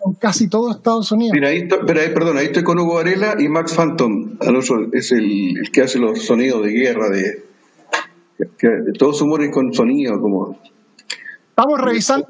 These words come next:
Speaker 1: el Instagram de don Álvaro Salas.
Speaker 2: Sergio Lago, ahí el programa, sigamos en la red.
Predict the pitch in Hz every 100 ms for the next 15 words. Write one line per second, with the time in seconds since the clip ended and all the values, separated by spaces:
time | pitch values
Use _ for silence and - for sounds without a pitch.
0 | 262 277 302 - 294 285 285 226 220 175
1 | 226 226 214 - 262 294 302 294 277 285
2 | 277 202 - 247 190 185 214 - - -
3 | - 151 151 139 156 131 120 117 - 113
4 | 104 107 107 110 110 104 101